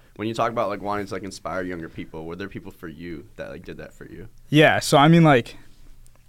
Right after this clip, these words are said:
Speaker 2: the minute I got into high school, I think I looked up to those seniors right away. I was a part of deca, which is, like, a business club.
Speaker 1: Yeah,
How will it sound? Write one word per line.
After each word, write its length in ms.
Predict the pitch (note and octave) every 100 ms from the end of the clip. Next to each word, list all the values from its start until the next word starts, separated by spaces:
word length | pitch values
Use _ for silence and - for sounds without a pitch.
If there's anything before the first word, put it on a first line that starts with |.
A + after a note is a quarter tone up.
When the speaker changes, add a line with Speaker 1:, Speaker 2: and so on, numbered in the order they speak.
| -
Speaker 2:
the 100 | D3+
minute 280 | D3 D3+ D3+
I 80 | D3
got 200 | C3 C3
into 200 | B2+ B2
high 120 | A#2+
school, 380 | - C3 C#3 C3+ - - - -
I 80 |
think 300 | A#2+ B2+ A2 - _ _
I 80 | A#2+
looked 260 | B2+ B2+ C3
up 120 | B2
to 100 | C#3+
those 180 | B2+ A#2
seniors 460 | - A#2+ A#2 A2+
right 180 | A#2 G#2+
away. 180 | G#2 G#2
I 100 | G#2+
was 100 | A#2+
a 40 | C#3
part 240 | C3+ C3+
of 100 | B2+ - B2+
deca, 380 | B2 A2 A2 A2+
which 140 | A2+
is, 60 | B2
like, 80 | A#2+
a 40 |
business 360 | A#2 A#2 A#2 B2
club. 280 | - D3 D3 F2+
Speaker 1:
Yeah, 420 | G#2 A2 G2